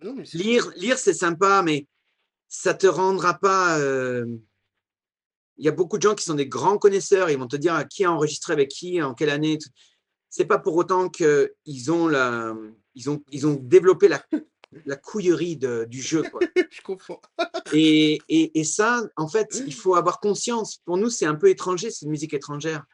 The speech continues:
Speaker 1: Mm.
Speaker 2: à notre culture. Donc, il faut aller la, faut aller la, la
Speaker 1: En
Speaker 2: découvrir.
Speaker 1: fait, c'est, c'est, c'est valable pour n'importe quel genre musical. Comme tu l'as bien souligné tout à l'heure, tu veux faire de la musique cubaine, tu vas, tu vas, tu vas à Cuba, tu fais de la musique africaine, tu vas, et cetera. Tu, tu adores la musique, euh,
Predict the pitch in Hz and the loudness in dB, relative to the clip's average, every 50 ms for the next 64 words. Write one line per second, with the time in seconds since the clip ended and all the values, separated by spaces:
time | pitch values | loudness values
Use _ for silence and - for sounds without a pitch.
0 | _ _ _ _ _ - 139 127 - 127 127 135 - _ _ - 160 147 123 - | _ _ _ _ _ -20 -18 -10 -8 -4 -4 -4 -6 _ _ -12 -12 -10 -8 -6
1 | - 214 202 147 120 120 _ _ _ _ _ _ _ 147 170 160 156 151 - - | 2 2 2 2 2 -8 _ _ _ _ _ _ _ -6 -6 -6 -8 -12 -2 0
2 | 180 160 143 139 147 156 151 131 117 110 104 101 104 104 113 - _ _ _ _ | 2 2 2 2 0 0 0 -2 -4 -6 -10 -14 -16 -18 -20 -20 _ _ _ _
3 | _ - 117 117 120 113 113 107 107 107 107 113 _ _ _ _ 117 120 117 131 | _ -14 -12 -12 -10 -10 -12 -12 -14 -16 -20 _ _ _ _ _ -12 -10 -10 -10
4 | 127 _ 127 110 123 113 180 170 - - 151 - - - 151 - - - 156 139 | -12 _ -14 -12 -12 -12 -12 -12 -12 -14 -14 -12 -12 -12 -12 -12 -12 -10 -8 -8
5 | 143 147 151 156 151 - - 139 135 135 131 - 143 139 _ 147 127 123 127 127 | -6 -6 -6 -6 -8 -10 -14 -12 -12 -12 -14 -16 -20 -18 _ -16 -16 -14 -14 -12
6 | 127 123 123 131 _ 156 139 135 135 135 127 - - 135 127 135 139 131 127 - | -12 -12 -14 -14 _ -14 -14 -14 -16 -18 -18 -16 -18 -18 -18 -14 -14 -14 -14 -16
7 | - 143 135 135 131 135 131 127 131 131 135 - - 117 113 110 _ _ _ _ | -16 -16 -16 -16 -16 _ -18 -18 -18 -20 -20 -20 -20 -20 -20 -20 _ _ _ _
8 | _ _ _ _ _ _ 127 117 123 123 120 120 120 _ - 131 127 143 147 147 | _ _ _ _ _ _ -14 -12 -12 -12 -14 -14 -18 _ -20 -14 -12 -12 -12 -12
9 | 143 - - 117 113 104 107 - - 117 123 120 120 117 113 113 113 _ _ _ | -16 -20 -20 -20 -20 -20 _ -20 -20 _ -20 -20 -20 -20 -20 _ _ _ _ _
10 | _ 123 123 123 _ - 139 147 147 143 139 143 - - 117 117 117 - _ 135 | _ -20 -20 -20 _ -20 -16 -14 -14 -14 -16 -20 -20 -20 -20 -20 -20 -20 _ -20
11 | 135 _ 147 139 139 143 139 139 139 - 131 123 120 120 120 117 117 _ _ _ | -20 _ -20 -20 _ -18 -18 -18 -20 -20 -20 -20 -20 -20 -20 _ _ _ _ _
12 | _ _ _ _ _ _ _ _ 139 - - 131 - 143 139 147 139 - 127 123 | _ _ _ _ _ _ _ _ -20 -20 -20 -16 -16 -14 -14 -14 -16 -14 -16 -16
13 | 120 - - 139 131 143 139 139 131 131 135 131 143 143 139 - 131 123 120 117 | -14 -12 -12 -10 -8 -8 -8 -8 -8 -10 -12 -12 -14 -16 -14 -14 -14 -12 -12 -16